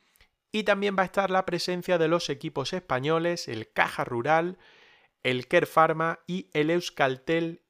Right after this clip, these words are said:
Euskadi. En este caso, el Caja no tiene en su preselección a Álvaro Cuadro. Quien sí va a estar, o al menos está en la prelista, es Alejandro Ropero, que está ahora mismo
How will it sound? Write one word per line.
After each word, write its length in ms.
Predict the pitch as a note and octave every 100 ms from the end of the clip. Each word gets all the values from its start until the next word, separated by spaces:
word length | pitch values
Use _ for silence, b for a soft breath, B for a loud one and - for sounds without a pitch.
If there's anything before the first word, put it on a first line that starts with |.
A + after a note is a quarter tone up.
| _
Euskadi. 580 | C#3 C3 A#2 - C3+ G#2+
En 60 | A#2+
este 200 | C3+ C3+
caso, 280 | D3 -
el 160 | C#3+ B2+
Caja 500 | - D#3+ - F3+ F3+
no 260 | D3+ C3 D3
tiene 240 | C#3+ D3+
en 80 | C#3+
su 220 | B2+ F3
preselección 800 | F3 C3+ - D3+ C#3 D3 C#3+ D3+ b b b b b _
a 140 | B2+ B2
Álvaro 340 | B2+ A#2+ A2
Cuadro. 440 | G2+ G2 F#2+ - _ _ _ _ _ -
Quien 220 | G3 F3+
sí 160 | G3
va 80 | G#3
a 60 | F3
estar, 360 | - F3+ G#3+ - _ -
o 180 | A2+ A2
al 140 | A2
menos 540 | C3 D3 G#2+ F2 - _ -
está 320 | C3+ A#2+ E3
en 120 | D3
la 160 | D3 F3+
prelista, 840 | C#3+ B2 C#3 F3 - - D3+ A3 _ _ _
es 220 | D3+ D#3+
Alejandro 580 | D#3 C3+ - F3+ F#3 D#3+
Ropero, 840 | - A#2+ A#2+ - F3 C#3+ D3+ A#3+ _
que 80 |
está 240 | G#2 - A#2
ahora 180 | A2+ A2+
mismo 420 | B2+ B2 G#2+ G2